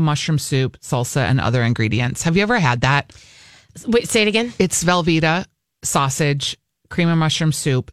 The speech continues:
Speaker 1: salsa.
Speaker 2: Well,
Speaker 1: It's
Speaker 2: like the Rotel thing?
Speaker 1: Kind of, except, um, so there's Rotel with just the Velveeta and
Speaker 2: Yeah.
Speaker 1: the Rotel.
Speaker 2: Yeah.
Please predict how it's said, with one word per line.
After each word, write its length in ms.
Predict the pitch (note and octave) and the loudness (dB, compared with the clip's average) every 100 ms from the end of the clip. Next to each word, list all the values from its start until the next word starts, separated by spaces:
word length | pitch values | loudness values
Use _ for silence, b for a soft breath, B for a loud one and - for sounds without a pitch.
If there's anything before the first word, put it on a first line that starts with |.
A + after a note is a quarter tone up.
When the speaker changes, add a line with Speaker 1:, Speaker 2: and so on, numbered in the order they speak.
| _ - | _ -6
Speaker 1:
salsa. 540 | D#3 C3+ - C3+ C3+ - _ _ _ _ _ | -2 0 0 0 -2 -6 _ _ _ _ _
Speaker 2:
Well, 160 | B3+ D4 | 0 2
Speaker 1:
It's 140 | D#4 | 2
Speaker 2:
like 80 | D4+ | 2
the 60 | C#4 C4+ C#4 | 2 2 2
Rotel 180 | A#3+ B3+ | 2 2
thing? 380 | D4+ D4+ E4 D#4+ _ | 2 2 0 -6 _
Speaker 1:
Kind 300 | - A#3+ B3+ | 0 2 4
of, 140 | C4+ C#4 | 2 0
except, 680 | A#3 - A3 G3 - - - | -2 0 0 0 -2 -8 -4
um, 260 | F3+ E3+ E3 | 0 0 0
so 120 | G3+ | 0
there's 220 | F3+ F3 | 0 0
Rotel 420 | F#3+ A3+ A3+ G#3+ G3+ | 2 0 2 0 2
with 160 | F#3+ | 0
just 220 | - F3 | 0 -2
the 80 | F3 | 0
Velveeta 380 | D#3+ D#3+ D#3 D#3+ | 0 2 2 2
and 200 | E3 F3+ | 0 2
Speaker 2:
Yeah. 120 | F3+ | 2
Speaker 1:
the 60 | F3+ | 2
Rotel. 400 | F#3 D#3 A#2+ D3+ | 2 0 0 -2
Speaker 2:
Yeah. 160 | E3+ | -4